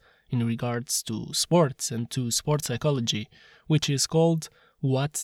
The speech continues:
Drives Winning. The host there is Brett Ledbetter. What a funny pun, by the way, in his name, Ledbetter. And you'll see that this is kind of a fit. He conducts short interviews there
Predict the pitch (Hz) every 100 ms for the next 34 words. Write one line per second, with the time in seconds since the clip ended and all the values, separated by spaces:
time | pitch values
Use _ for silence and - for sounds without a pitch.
0 | 139 127 120 123 127 131 135 113 110 -
1 | _ _ _ _ _ _ - 139 135 120
2 | 110 175 - 180 175 175 170 _ _ -
3 | 123 120 127 143 151 - 127 131 135 123
4 | 113 104 - - _ _ _ _ _ _
5 | 123 113 113 120 131 135 - 143 135 -
6 | 156 123 117 117 127 123 110 113 117 -
7 | 131 135 143 117 117 _ _ - 131 165
8 | 175 165 - 147 127 135 131 - 160 -
9 | _ _ _ _ 131 120 135 131 123 151
10 | 147 151 - 139 123 - 175 - - -
11 | - 156 - 165 147 135 - - _ -
12 | - _ _ _ _ - 147 139 147 143
13 | 135 - - - - - 175 165 156 143
14 | 127 123 127 143 147 151 156